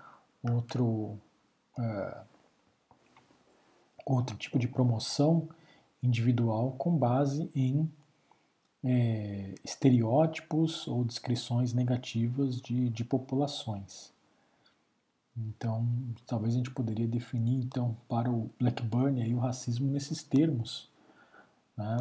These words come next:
Ou seja, um conjunto de descrições, de representações que um grupo faz em relação ao outro e que visam necessariamente prejudicar,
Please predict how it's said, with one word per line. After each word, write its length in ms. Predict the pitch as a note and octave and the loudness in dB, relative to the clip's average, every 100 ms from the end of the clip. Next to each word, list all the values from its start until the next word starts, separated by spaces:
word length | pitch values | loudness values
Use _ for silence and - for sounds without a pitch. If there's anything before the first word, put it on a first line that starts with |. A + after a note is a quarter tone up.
| A#2+ | -2
Ou 180 | G#2 | -4
seja, 340 | A2 - A2+ A2 | -6 -2 -2 -2
um 60 | |
conjunto 600 | A2 C3+ A#2 G#2+ D#3 D#3+ | -2 0 2 4 2 2
de 120 | A#2+ A2 | 0 0
descrições, 1080 | B2 B2+ A#2 A2 - B2+ D3 D3 B2+ G#2 | -2 -2 -6 -6 -4 0 2 2 2 -2
de 240 | G2 G#2+ G2+ | -6 -8 -4
representações 1200 | B2+ B2 B2 B2+ B2+ A2 - B2 C#3 E3 D#3+ - | -4 0 0 0 -2 -4 -4 -2 0 0 -2 -14
que 160 | - D3+ | -6 -2
um 100 | C#3+ | 0
grupo 320 | A#2 B2 A#2+ | 2 0 -2
faz 480 | - A#2 G#2 - B2+ | -4 -4 -4 -4 -2
em 60 | |
relação 500 | A#2 A2+ A2 - A#2 | 0 0 -4 -6 -6
ao 160 | A#2 D3+ | -2 2
outro 380 | E3 G3+ - - _ _ _ _ _ _ _ _ - | 2 2 -4 -20 _ _ _ _ _ _ _ _ -2
e 60 | C#3+ | -2
que 180 | C#3+ E3 | 4 4
visam 340 | A2+ D#3 E3 | 6 6 6
necessariamente 840 | D#3 D#3 E3 E3 E3 C#3 B2+ C3+ - | 0 0 -2 2 2 2 2 0 2
prejudicar, 920 | C3+ E3 E3 E3 D3+ - A#2 C#3+ | 6 8 6 2 -2 0 2 2